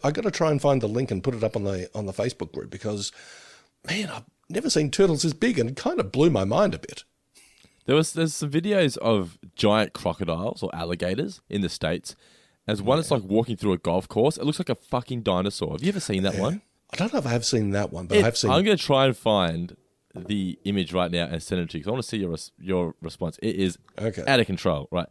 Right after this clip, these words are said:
Speaker 1: <laughs>
Speaker 2: Alligator, giant golf course. I'm gonna Google that, right, and see if it comes up.
Speaker 1: All right.
Speaker 2: Right.
Speaker 1: In,
Speaker 2: So I
Speaker 1: in
Speaker 2: want
Speaker 1: the
Speaker 2: you, I
Speaker 1: mean-
Speaker 2: want you, I want you right now to go to
Speaker 1: Yes.
Speaker 2: Google and type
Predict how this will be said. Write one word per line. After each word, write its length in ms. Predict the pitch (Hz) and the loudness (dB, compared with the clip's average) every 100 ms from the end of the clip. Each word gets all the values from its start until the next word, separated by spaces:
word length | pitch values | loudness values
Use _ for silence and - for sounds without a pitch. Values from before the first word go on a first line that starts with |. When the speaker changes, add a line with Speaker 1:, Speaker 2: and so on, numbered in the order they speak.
| _ _ | _ _
Speaker 1:
<laughs> 240 | - _ - | -20 _ 0
Speaker 2:
Alligator, 680 | 123 127 160 117 117 160 175 _ _ _ _ _ _ - | 4 4 4 2 2 0 -6 _ _ _ _ _ _ -4
giant 520 | 117 101 85 104 - - - 82 | 2 4 4 0 -4 -20 -20 -4
golf 260 | 90 90 - | 0 0 0
course. 260 | - 69 | -8 -6
I'm 80 | 101 | -6
gonna 240 | 135 147 | -2 -2
Google 320 | 95 - 113 92 | -2 -4 -2 0
that, 240 | 78 - - | -2 -4 -8
right, 260 | 76 78 - | -10 -10 -10
and 80 | |
see 200 | 85 101 | -6 -4
if 80 | 95 | -4
it 40 | 82 | -4
comes 280 | 85 80 | -8 -6
up. 200 | 78 71 - _ _ _ | -8 -10 -16 _ _ _
Speaker 1:
All 80 | - | -8
right. 60 | 87 | 0
Speaker 2:
Right. 240 | 104 87 - | 2 2 0
Speaker 1:
In, 260 | 127 131 - | 0 0 0
Speaker 2:
So 120 | 107 | 4
I 40 | |
Speaker 1:
in 60 | 113 | 6
Speaker 2:
want 100 | 160 | 6
Speaker 1:
the 40 | |
Speaker 2:
you, 60 | 117 | 6
I 20 | |
Speaker 1:
mean- 60 | 117 | 4
Speaker 2:
want 240 | 156 165 | 2 2
you, 220 | 123 98 101 | 2 2 4
I 60 | |
want 200 | 120 165 - | 2 2 2
you 120 | 127 | 2
right 220 | 110 107 | 2 2
now 340 | 92 78 98 - _ | 0 -2 -6 -10 _
to 80 | - | -2
go 140 | 104 | 2
to 60 | 110 | 2
Speaker 1:
Yes. 60 | 101 92 78 | 2 0 0
Speaker 2:
Google 200 | 82 - _ _ | -6 -10 _ _
and 140 | 95 92 | -6 -2
type 340 | 110 95 - | 2 2 0